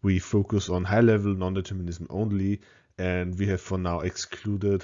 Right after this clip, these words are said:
shared memory reads and writes. The concurrency model abstractions that we use are inspired by our previous research on concurrency model agnostic debugger protocols.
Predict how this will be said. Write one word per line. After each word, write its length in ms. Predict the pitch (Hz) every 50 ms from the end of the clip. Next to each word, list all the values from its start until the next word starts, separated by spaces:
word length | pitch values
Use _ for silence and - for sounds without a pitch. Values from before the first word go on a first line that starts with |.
| -
shared 460 | - - - - 98 95 95 95 90 95
memory 500 | 90 90 87 90 92 92 92 90 90 90
reads 300 | 87 92 92 87 - -
and 180 | 82 82 80
writes. 500 | 76 71 69 65 - - - - - - - _ _ _ _ _ _ _ _ _ _ _ _ _ _ _ _ _ _ _ _ _ _ _ _ _ _ _ _ _ _ _ _ _ _ _
The 80 | - 98
concurrency 500 | - 107 98 - 110 127 165 156 - 127
model 240 | 113 107 101 101 98
abstractions 600 | 92 - - - 104 95 - - - 104 - -
that 200 | 101 90 85 -
we 140 | 92 90
use 320 | 90 95 113 139 143 - -
are 140 | - 92 90
inspired 480 | 85 - - - 95 101 113 113 -
by 140 | - 101 92
our 220 | 85 87 90 87
previous 480 | 85 - - 113 127 123 123 120 107 -
research 540 | 107 110 104 - 98 98 95 - - - - -
on 320 | - - 87 87 90 87 82 - - - - - - - _ _ _ _ _ _ _ _ _ _ _ _ _ -
concurrency 540 | 107 95 - 113 110 127 131 117 - 117
model 340 | 110 107 104 101 98 98 92
agnostic 800 | 92 - 95 90 87 90 - - - - 90 87 85 - - -
debugger 420 | 101 95 90 98 87 82 87 82
protocols. 840 | - - 85 80 80 85 - - 87 80 76 - - - - - -